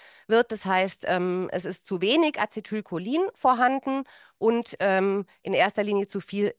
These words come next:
Dopamin. Auch noch verschiedene andere Neurotransmitter spielen eine Rolle, aber das sind die beiden Haupt-, ähm,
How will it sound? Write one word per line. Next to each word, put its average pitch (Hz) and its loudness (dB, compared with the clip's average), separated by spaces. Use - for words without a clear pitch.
Dopamin. 156 -2
Auch 147 -4
noch 170 -8
verschiedene 202 -2
andere 302 4
Neurotransmitter 220 2
spielen 190 -6
eine 175 -4
Rolle, 165 0
aber 156 -2
das 160 -8
sind 202 -2
die 208 -6
beiden 180 0
Haupt-, - 2
ähm, 175 0